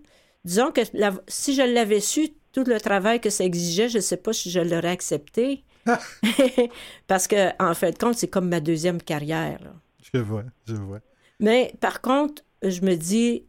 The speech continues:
Speaker 1: euh, ce que j'ai, j'ai, j'ai été sur le marché du travail, je fais partie des cinq pour cent qui a gagné sa vie.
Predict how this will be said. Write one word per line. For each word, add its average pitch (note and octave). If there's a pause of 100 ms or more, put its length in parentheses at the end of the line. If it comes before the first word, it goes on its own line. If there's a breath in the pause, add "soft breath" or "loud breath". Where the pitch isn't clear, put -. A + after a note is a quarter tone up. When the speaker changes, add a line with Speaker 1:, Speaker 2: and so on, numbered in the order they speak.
Speaker 1:
euh, E3+
ce -
que A3
j'ai, G3+
j'ai, F#3 (140)
j'ai F3
été G#3+
sur -
le G3
marché F#3+
du G3
travail, F3+
je C4+
fais G3
partie F3+
des F#3
cinq G3+
pour -
cent G3+
qui F#3+
a E3+
gagné F3
sa F#3
vie. F#3+